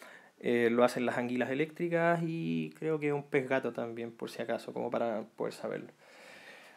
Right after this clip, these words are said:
Bueno, una aplicación interesante de lo que son los circuitos en serie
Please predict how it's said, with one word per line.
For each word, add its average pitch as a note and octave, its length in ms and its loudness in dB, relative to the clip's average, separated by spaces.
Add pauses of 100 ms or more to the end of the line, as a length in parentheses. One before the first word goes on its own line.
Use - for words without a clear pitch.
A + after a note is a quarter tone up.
(120)
Bueno, F#3+ 160 8
una F#3+ 80 8
aplicación F#3 360 6
interesante F3 440 4
de F3 40 8
lo E3+ 60 8
que E3 80 6
son E3+ 100 4
los E3 80 4
circuitos E3+ 280 6
en E3 60 4
serie G3 420 4